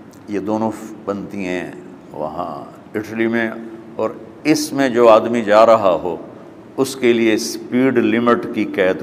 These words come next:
कोई नहीं, वरना सब गाड़ियों पे एक सौ बीस किलोमीटर पर के ऊपर जाएंगे तो जुर्माना होगा।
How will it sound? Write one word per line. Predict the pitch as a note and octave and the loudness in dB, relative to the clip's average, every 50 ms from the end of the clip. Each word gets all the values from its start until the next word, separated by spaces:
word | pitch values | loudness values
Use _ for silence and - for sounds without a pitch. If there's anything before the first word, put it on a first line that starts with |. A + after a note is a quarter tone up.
| D#2 - | -8 -8
कोई | D#2+ C2+ | -8 -8
नहीं, | C2 C2 C2 - - - - - - - - - - - - - - - - - - - - - - - - - - | -8 -10 -12 -16 -16 -18 -20 -20 -20 -20 -20 -20 -20 -20 -20 -20 -20 -20 -20 -20 -20 -20 -20 -20 -20 -20 -20 -8 -2
वरना | G2 G2+ G2+ G2+ F#2+ F2+ F2 - - - - | -2 -2 0 0 0 -2 -2 -4 -10 -12 -10
सब | - - - - D#3 C#3+ - G2 | -8 -2 2 2 2 2 2 2
गाड़ियों | G#2 F#2 F#2 F#2+ F#2+ F#2 F2+ | 2 2 2 0 -4 -6 -6
पे | - F#2 F2+ E2 | -4 -6 -4 -2
एक | G#2 A#2 A#2 | -2 -2 -2
सौ | - - G#2 F2 | -2 -4 -6 -4
बीस | E2+ G#2+ G#2 G2 - - | -4 -6 -6 -6 -8 -10
किलोमीटर | - - F2 F2 E2 D#2 D#2 D#2 - F#2 E2+ - - | -8 -8 -8 -6 -8 -8 -10 -10 -10 -10 -8 -4 -4
पर | A2+ A#2+ - - - - - - - - - - - - - - - | -4 -4 -4 -10 -18 -20 -20 -20 -20 -20 -20 -20 -20 -20 -20 -10 -6
के | A2 G2+ - | -6 -4 -2
ऊपर | - C3 - B2+ A#2 G#2 G2+ | -2 0 2 2 2 4 2
जाएंगे | G#2+ G#2+ A2+ A2 G#2+ G#2 | 2 2 2 0 -2 -2
तो | G#2+ G#2+ | -2 -4
जुर्माना | G2 G2 A2 G2+ F#2 G2 F#2+ F#2+ F#2 E2+ | -2 -2 -2 0 0 0 0 2 0 -2
होगा। | D#2+ D2+ C#2+ - - | -2 -4 -6 -8 -10